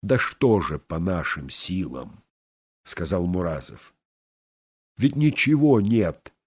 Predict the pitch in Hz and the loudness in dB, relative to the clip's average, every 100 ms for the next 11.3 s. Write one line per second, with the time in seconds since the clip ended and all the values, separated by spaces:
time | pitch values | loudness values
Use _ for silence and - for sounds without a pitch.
0 | _ _ _ 117 98 101 92 - 78 80 | _ _ _ 0 2 0 0 -4 -6 -6
1 | - 107 90 65 55 - _ _ _ _ | -4 -2 -4 -8 -18 -20 _ _ _ _
2 | _ _ _ _ _ - - 165 113 - | _ _ _ _ _ -4 4 6 6 0
3 | 113 147 120 - 107 110 107 92 78 - | 2 4 4 2 0 2 0 0 -6 -8
4 | - 82 82 69 _ _ _ _ _ _ | -8 -8 -10 -12 _ _ _ _ _ _
5 | _ _ _ - 127 127 - 147 139 - | _ _ _ -2 0 2 4 4 4 2
6 | 139 - 139 131 135 - 82 95 101 113 | -2 0 0 4 2 2 -2 -2 0 -2
7 | 101 110 98 90 80 - 67 - _ _ | 0 0 0 -2 -4 -8 -10 -14 _ _
8 | _ _ _ _ _ _ _ _ _ - | _ _ _ _ _ _ _ _ _ -2
9 | 117 123 131 127 131 - 92 87 - 90 | 2 6 6 6 2 -2 -4 -4 -4 -2
10 | 98 107 113 71 62 - - - 67 58 | -2 -2 -2 -6 -10 -10 -10 -8 -10 -14
11 | - - | -18 -20